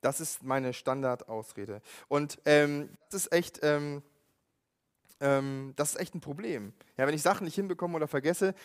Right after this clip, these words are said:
dann hat mein Gehirn Schuld, weil mein Gehirn ist anders. Aber anders meint eigentlich nichts anderes als schlecht. Anders meint eigentlich nichts als mein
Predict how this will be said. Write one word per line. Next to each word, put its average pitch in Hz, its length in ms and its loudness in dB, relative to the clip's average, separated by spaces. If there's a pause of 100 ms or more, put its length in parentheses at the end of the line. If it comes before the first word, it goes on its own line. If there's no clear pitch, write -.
(100)
dann 131 160 0
hat 175 260 -2
mein 147 300 0
Gehirn 127 380 -4
Schuld, 233 280 4
weil 147 80 10
mein 139 220 2
Gehirn 131 300 0
ist 123 140 -6
anders. 143 420 -4 (180)
Aber 135 240 4
anders 185 320 2
meint 131 260 0
eigentlich 139 320 -6
nichts 160 180 -8
anderes 135 320 -10
als 127 280 -2 (140)
schlecht. - 440 -6 (720)
Anders 196 320 4
meint 156 220 0
eigentlich 135 180 0
nichts 160 160 -6
als - 160 -6
mein 139 240 -2